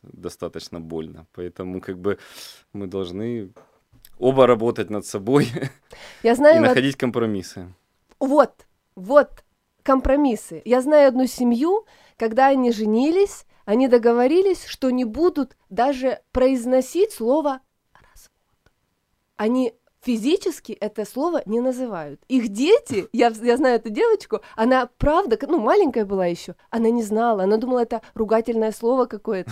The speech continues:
Speaker 1: <laughs>
Speaker 2: У них в семье, вот они договорились, что даже мысли себе не бу-, по крайней мере, был договор.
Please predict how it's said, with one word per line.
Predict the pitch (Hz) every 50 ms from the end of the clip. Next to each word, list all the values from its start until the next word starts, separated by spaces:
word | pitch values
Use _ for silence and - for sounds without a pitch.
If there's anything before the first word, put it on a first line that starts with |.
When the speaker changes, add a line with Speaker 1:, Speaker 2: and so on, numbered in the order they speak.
| - - -
Speaker 1:
<laughs> | 160 113 - - - -
Speaker 2:
У | 254 247
них | 262 285 277 -
в | -
семье, | - - 269 262 240 226 262 339 403 466 466
вот | 254 214 220 -
они | 226 226 262 262
договорились, | 247 240 214 233 220 220 220 208 220 254 330 370 370 294 - - - _ _ _ _ _
что | - - - 254 240
даже | 208 254 285 285 247 262 240
мысли | 226 226 247 294 339 339 - - - 233 226
себе | 202 - - 214 185 254 311 320
не | 277 233
бу-, | 196 190 233
по | - - 185
крайней | - 262 302 339 330
мере, | 285 254 208 202
был | 175 240 269
договор. | 226 254 240 233 226 208 202 170 - -